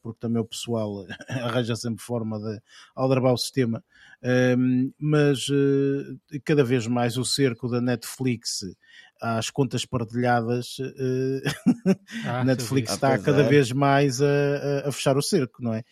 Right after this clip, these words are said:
Speaker 1: Porque, eh, isto, enfim, eu, eu, por exemplo, eu sei que dá para criar vários perfis, não é? Pronto, dá para criar vários perfis, e o pessoal cria, não sei o quê, pronto, este é para, para a mãe, para o pai,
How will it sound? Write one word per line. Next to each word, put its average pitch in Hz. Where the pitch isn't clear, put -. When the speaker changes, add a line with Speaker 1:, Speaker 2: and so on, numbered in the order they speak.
Speaker 1:
Porque, 123
eh, 117
isto, 123
enfim, 139
eu, 208
eu, 185
por 135
exemplo, 110
eu 135
sei 107
que 131
dá 123
para 117
criar 123
vários 113
perfis, -
não 107
é? 107
Pronto, 76
dá 95
para 101
criar 110
vários 113
perfis, 196
e -
o 107
pessoal 120
cria, 165
não 113
sei 120
o 113
quê, 160
pronto, 131
este 113
é 113
para, 101
para 107
a 104
mãe, 170
para 120
o -
pai, 165